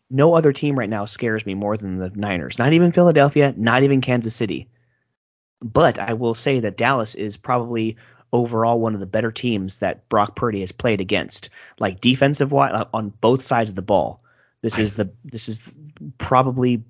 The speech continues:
Speaker 1: maybe the best team that he's played against.
Speaker 2: I think Dallas could be getting a little overlooked here. CeeDee Lamb and Dak seem to have a pretty good pers-,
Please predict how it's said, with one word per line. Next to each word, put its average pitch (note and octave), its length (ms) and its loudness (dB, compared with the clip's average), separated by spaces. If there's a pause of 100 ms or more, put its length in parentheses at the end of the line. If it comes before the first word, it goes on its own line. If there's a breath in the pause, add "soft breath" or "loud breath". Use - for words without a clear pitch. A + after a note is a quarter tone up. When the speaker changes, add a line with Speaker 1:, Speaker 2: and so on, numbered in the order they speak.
(160)
Speaker 1:
maybe B2+ 420 0
the A2+ 120 -2
best G#2 300 -2
team A#2 160 -2
that F#2 120 -6
he's G2+ 180 -6
played G2 260 -2
against. - 480 -12 (100)
Speaker 2:
I D3 140 -2
think A#3 340 -8
Dallas E3 500 -4
could E3+ 360 -8
be E3 120 -6
getting C3+ 340 -8
a A#2 40 -4
little C3 360 -4
overlooked A2 640 0
here. D2 500 -4
CeeDee F3+ 560 2
Lamb D#3+ 640 6
and B2 360 0
Dak A2+ 360 4
seem C3+ 180 -6
to A#2 60 0
have B2 200 0
a A2+ 60 -4
pretty A2 240 -6
good G#2+ 180 -8
pers-, - 280 -10